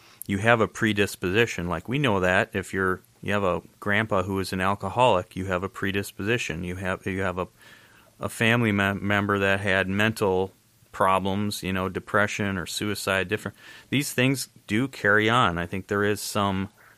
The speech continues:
some memory genetically in that. But I was gonna say too, I think there, I think there are rules, you know, a, a lot of times when we talk about, like, spiritual warfare, we talk about, like, legal access that we've given the enemy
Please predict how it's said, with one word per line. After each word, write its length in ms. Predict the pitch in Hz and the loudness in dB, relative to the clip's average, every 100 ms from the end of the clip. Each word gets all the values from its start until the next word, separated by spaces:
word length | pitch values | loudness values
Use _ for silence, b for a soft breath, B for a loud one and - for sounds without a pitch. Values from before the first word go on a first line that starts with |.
| b b - | b b -16
some 400 | - - 117 98 | -6 0 2 4
memory 460 | 104 107 107 98 90 | 4 4 2 0 -2
genetically 760 | - 92 87 95 92 - 87 | -2 -2 0 -2 -4 -4 -4
in 160 | 90 98 | -2 -2
that. 260 | 87 80 - _ B B B B - | -2 -4 -8 _ B B B B 4
But 80 | 117 | 6
I 80 | |
was 120 | 127 - | 6 4
gonna 180 | 147 | 0
say 280 | 120 - 131 | 2 4 2
too, 560 | 123 - 156 131 107 - | 2 0 2 4 2 0
I 180 | 110 110 | 2 2
think 240 | 107 135 | 2 0
there, 200 | 143 131 | 0 0
I 80 | 120 | 2
think 180 | 127 156 | 2 2
there 160 | 143 120 | 6 8
are 160 | 139 | 8
rules, 680 | 120 110 110 98 95 90 - | 6 4 4 4 2 0 -2
you 100 | 98 | 0
know, 460 | 101 98 90 95 - _ | 0 0 -2 -6 -10 _
a, 60 | 104 | -2
a 20 | |
lot 200 | 110 120 | 2 4
of 100 | 113 | 2
times 380 | - 110 107 98 | 0 0 0 -2
when 240 | 95 107 | -2 -2
we 80 | 101 | -2
talk 280 | - 82 - | -2 -2 0
about, 200 | 98 87 | -2 0
like, 180 | 92 - | 0 -2
spiritual 520 | - 107 98 - 90 | -2 0 0 0 0
warfare, 520 | 87 104 - 98 92 | 2 2 0 0 0
we 120 | 87 | -2
talk 300 | - 98 95 | -2 0 0
about, 400 | 87 92 90 82 - b b b b - | 0 2 2 2 -4 b b b b -4
like, 300 | 92 87 - | -2 -2 -6
legal 500 | 87 98 104 101 82 | -4 -2 0 0 2
access 640 | 92 101 - 87 85 - | 2 0 0 -2 -2 -2
that 180 | - 82 | -4 -2
we've 220 | 95 90 | -4 -4
given 280 | 98 95 92 | -2 -2 -2
the 160 | 90 85 | -2 -2
enemy 540 | 90 95 87 78 - | -2 -2 -4 -8 -14